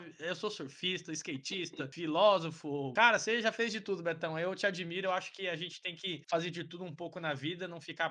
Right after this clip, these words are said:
preso em uma linha só. O nerd hoje, ele é muito mais avançado, né? Se você pensar dez, vinte, trinta anos atrás,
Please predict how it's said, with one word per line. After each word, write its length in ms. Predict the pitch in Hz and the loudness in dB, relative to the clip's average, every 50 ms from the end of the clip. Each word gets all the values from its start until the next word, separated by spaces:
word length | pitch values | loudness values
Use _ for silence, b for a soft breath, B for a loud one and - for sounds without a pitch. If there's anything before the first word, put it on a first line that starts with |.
| - - | -2 -2
preso 340 | 156 156 165 170 147 156 | -2 -2 -2 -2 -2 -4
em 120 | 151 147 151 | -4 -6 -6
uma 220 | 151 151 147 135 | -6 -6 -6 -6
linha 340 | 123 127 139 151 160 151 135 | -6 -6 -6 -6 -6 -8 -8
só. 420 | - - - 139 156 175 180 170 156 - | -8 -6 -4 -2 0 0 0 -2 -4 -4
O 100 | 147 156 | -4 -2
nerd 420 | 160 170 180 208 220 208 160 165 180 | 2 4 4 4 4 2 0 -2 0
hoje, 220 | 180 196 185 202 | 0 0 0 2
ele 80 | 196 185 | 2 2
é 40 | 180 | 2
muito 200 | 175 190 185 196 | 0 -2 -6 -4
mais 240 | 185 180 185 175 190 | -2 0 0 0 0
avançado, 580 | 185 175 175 160 - - - 160 160 143 127 | -2 -2 -2 -6 -4 0 2 2 2 2 0
né? 100 | 127 135 | -2 -6
Se 100 | 139 139 | -6 -6
você 140 | - - 151 | -8 -8 -8
pensar 460 | 143 170 165 160 - 170 165 160 147 | -6 -6 -6 -2 0 2 4 4 2
dez, 400 | 131 135 156 175 185 170 147 139 | 2 0 -2 -2 0 -2 -4 -6
vinte, 360 | 139 151 190 220 220 - 190 156 139 - | -6 -8 -8 -8 -8 -6 -6 -8 -4 0
trinta 300 | 247 277 320 285 - 233 | 0 0 0 0 -2 -2
anos 120 | 220 175 | -2 -2
atrás, 420 | 185 170 170 170 165 165 165 165 | -2 -2 0 0 0 0 0 -4